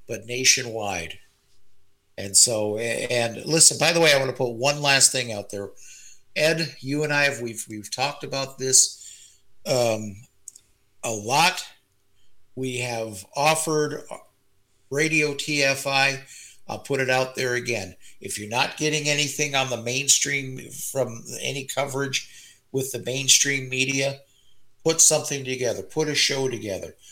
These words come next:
put a, put a podcast together. Ed and I will do whatever we can, whether it is to ho-, to host a live show on Radio T F I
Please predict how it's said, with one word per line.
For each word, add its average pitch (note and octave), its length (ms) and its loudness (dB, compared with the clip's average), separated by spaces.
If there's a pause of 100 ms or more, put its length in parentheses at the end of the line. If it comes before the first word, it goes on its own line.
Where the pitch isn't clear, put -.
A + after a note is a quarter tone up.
(280)
put D#3+ 140 0
a, C#3 260 0 (100)
put E3 140 2
a - 200 -2
podcast C3 640 2
together. G2+ 460 -6 (1080)
Ed E3+ 200 4
and F#3 140 4
I D#3 220 6
will C#3 160 0
do C3+ 200 -4
whatever C#3+ 460 0
we D3 200 -8
can, C#3 360 0
whether B2+ 320 -4
it A#2+ 80 -4
is A#2 200 -2
to A2 120 -6
ho-, - 280 -10
to - 140 -2
host C#3 500 2
a D3+ 60 2
live C#3 420 0
show D3 380 2
on C#3 260 -6
Radio C#3+ 420 0
T C#3 240 -2
F C#3+ 220 -2
I C3+ 240 2